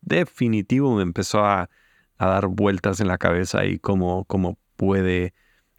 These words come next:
eh, utilizarse inteligencia artificial. Entonces, te quiero decir ya de una manera más práctica, existen varias aplicaciones que uno puede ir encontrando,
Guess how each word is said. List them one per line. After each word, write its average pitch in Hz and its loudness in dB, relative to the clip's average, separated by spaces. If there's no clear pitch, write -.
eh, - -4
utilizarse 98 -2
inteligencia 101 -4
artificial. - -6
Entonces, 180 -2
te 165 0
quiero 214 2
decir 180 0
ya 123 2
de 127 2
una 127 2
manera 113 2
más 110 0
práctica, 110 0
existen 107 -2
varias 131 0
aplicaciones 127 0
que 104 0
uno 123 2
puede 110 0
ir 110 -2
encontrando, 131 0